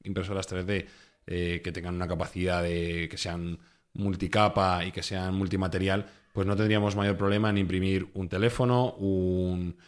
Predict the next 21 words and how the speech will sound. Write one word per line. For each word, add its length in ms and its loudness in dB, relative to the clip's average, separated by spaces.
un 140 -2
taladro 680 4
o 300 -2
cualquier 320 0
herramienta 480 2
que 80 0
fuese 240 -2
necesaria 560 -2
para, 560 -2
para 140 -4
el 60 -6
uso 120 -8
en 80 -4
Marte. 200 -4
El 40 -8
problema 240 -8
es 60 -4
que 80 -4
no 120 2
podemos 300 2
llevarlos, 440 0